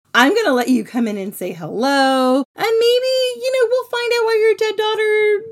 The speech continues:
is fucking me at night and just sort this whole shit out."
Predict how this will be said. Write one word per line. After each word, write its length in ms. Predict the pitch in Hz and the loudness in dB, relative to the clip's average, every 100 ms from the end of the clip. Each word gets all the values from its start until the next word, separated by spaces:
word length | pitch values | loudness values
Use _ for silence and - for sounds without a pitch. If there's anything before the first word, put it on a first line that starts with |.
| 440 _ | -20 _
is 320 | - 523 539 - | -18 -18 -16 -8
fucking 380 | 622 622 508 | -6 -4 -2
me 160 | 349 285 | 0 0
at 80 | 175 | -4
night 440 | 170 156 156 160 - | -8 -8 -10 -12 -6
and 520 | 320 311 302 302 285 _ _ _ | -4 -2 -2 -4 -6 _ _ _
just 340 | - 523 - - | -6 -6 -4 2
sort 260 | 440 440 | 6 8
this 220 | 370 453 294 | 8 6 4
whole 380 | 254 254 240 | 2 2 0
shit 340 | 254 - 226 214 | -4 -6 -6 -4
out." 420 | 135 123 127 135 | -6 -4 -6 -8